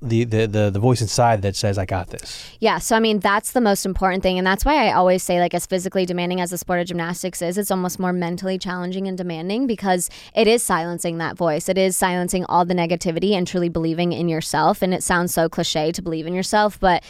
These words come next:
Speaker 2: I, I can't tell you how important that is to, you know, truly block out those, "I'm gonna fall, I'm gonna fail, I'm gonna mess up," um,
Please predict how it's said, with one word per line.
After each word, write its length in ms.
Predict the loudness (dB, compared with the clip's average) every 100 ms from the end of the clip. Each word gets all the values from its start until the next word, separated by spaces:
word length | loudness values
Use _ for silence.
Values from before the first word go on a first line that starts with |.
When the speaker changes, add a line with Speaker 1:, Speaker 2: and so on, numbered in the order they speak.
| -18 -20 -10 -4
Speaker 2:
I, 100 | -2 -2
I 120 | -4 -6
can't 320 | -4 -2 -2
tell 160 | 0 2
you 160 | 2
how 220 | 2 2 0
important 480 | -2 -2 -2 -2
that 180 | -2 -2
is 340 | -2 -4 -6 -4
to, 340 | 0 0 0
you 140 | -2 -4
know, 60 | -4
truly 340 | -2 0 0
block 400 | 0 2 2 2
out 240 | 0 0
those, 400 | 2 2 2 -4 -10 -18 -20 -20 -6
"I'm 120 | 0 2
gonna 160 | 0
fall, 240 | 2 2 2
I'm 60 | 0
gonna 140 | -2
fail, 320 | 2 4 4
I'm 100 | 4
gonna 140 | 0 -2
mess 280 | -2 0
up," 280 | 4 4 4 0 _ _ _ _ -2
um, 440 | 0 2 0 -2